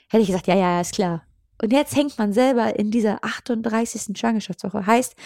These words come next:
das Baby ist ja jetzt kein Frühchen mehr und dürfte ab jetzt, sag ich mal, jeden Tag kommen. Der, ähm,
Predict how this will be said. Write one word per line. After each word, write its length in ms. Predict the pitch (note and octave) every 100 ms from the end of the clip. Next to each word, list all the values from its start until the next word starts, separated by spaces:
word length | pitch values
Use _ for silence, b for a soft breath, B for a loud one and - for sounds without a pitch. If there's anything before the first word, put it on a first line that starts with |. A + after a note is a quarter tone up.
| B B B -
das 120 | A3+
Baby 260 | B3+ C4+ A#3
ist 120 | -
ja 80 | G3
jetzt 260 | G3 -
kein 240 | - G3 F#3
Frühchen 420 | - C4 D4 C4+
mehr 240 | C#4+ D#4 - -
und 240 | G#3+ F#3+
dürfte 480 | A#3 B3+ - C4+ -
ab 160 | G3 G#3
jetzt, 400 | G#3+ - - -
sag 120 | A3
ich 140 | A3+
mal, 200 | A3 G#3+
jeden 360 | G#3+ G3+ G#3 G#3
Tag 260 | - F#3+ G3
kommen. 380 | - F#3+ E3+ D#3+ b b b b b b _
Der, 240 | G#3+ F#3+ - _
ähm, 360 | G3+ F#3 F3